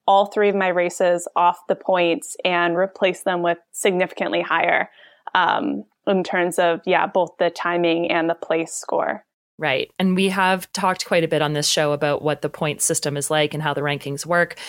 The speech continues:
Speaker 2: If our audience is still a little bit confused, don't worry.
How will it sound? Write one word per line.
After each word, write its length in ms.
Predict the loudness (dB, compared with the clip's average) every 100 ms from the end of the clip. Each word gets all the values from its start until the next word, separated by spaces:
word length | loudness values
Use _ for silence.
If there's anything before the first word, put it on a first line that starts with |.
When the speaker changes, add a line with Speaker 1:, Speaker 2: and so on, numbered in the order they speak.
| -16 -8
Speaker 2:
If 100 | -2
our 120 | 0
audience 440 | 0 0 2 0 -2
is 120 | -4
still 320 | 0 2 2
a 20 |
little 180 | 2 0
bit 140 | -2
confused, 540 | -2 -6 -2 0 0 0
don't 200 | -2 0
worry. 400 | 2 4 2